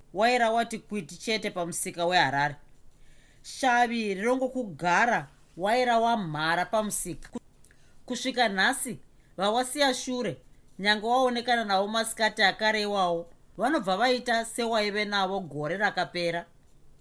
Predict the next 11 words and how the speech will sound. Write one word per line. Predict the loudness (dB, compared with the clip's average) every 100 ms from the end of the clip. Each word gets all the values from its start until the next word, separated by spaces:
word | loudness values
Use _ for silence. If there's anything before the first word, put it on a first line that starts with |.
| -20 -14
Dai | -2 2
Harare | 4 2 2 2 2
yaive | 2 0
mukadzi, | -4 0 0 0 -8 -10 -16
waiti | -4 -2 0 2
akandipfuhwira. | 2 2 -2 -4 -8 -6 -6 -10 -14 -20 -20 -20 -20 -18
Dai | 2 4 6
Harare | 6 6 4 4 4
yaive | 4 4 -2
mumwe | -4 -8 -6
murume, | -6 -6 -6 -6 -6